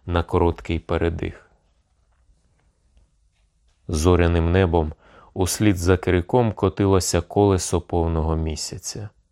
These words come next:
присвічуючи дорогу. Але ще більше йому годили хмари, які час від часу застували повню, бо тоді і вершника не так далеко було видно в степу.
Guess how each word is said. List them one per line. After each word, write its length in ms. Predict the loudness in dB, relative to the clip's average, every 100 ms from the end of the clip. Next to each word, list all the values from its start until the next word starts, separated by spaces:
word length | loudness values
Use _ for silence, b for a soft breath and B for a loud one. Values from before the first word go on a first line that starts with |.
| _ _ _
присвічуючи 880 | 0 2 2 0 0 -2 -4 -2 -2
дорогу. 460 | 2 2 2 -2 -14 _ _ _ _ _ B B
Але 240 | 2 4 4
ще 260 | 0 0
більше 580 | 2 2 0 -2 -8 -10 -14 b b b
йому 400 | 2 2 4 4
годили 440 | 4 4 4 2
хмари, 600 | 0 -2 -2 -2 -4 -8 -16 _ _ _ _ -4
які 300 | -2 0 0
час 340 | 0 0 0
від 160 | -2 -2
часу 480 | 2 2 2 -4 -6 B B B B
застували 800 | 0 0 0 0 4 4 4
повню, 540 | -2 -4 -4 -4 -8 -14 -18 _ _ _ _ _ _ -4
бо 160 | 2 2
тоді 380 | 2 2 0 b b b
і 100 | 2
вершника 680 | 4 4 2 -2 -6 -4 -4
не 140 | -2
так 240 | -2 -2 0
далеко 440 | 2 2 0 -2
було 280 | 0 2 2
видно 320 | 0 0 -2
в 80 | -4
степу. 500 | -8 -10 -12 -12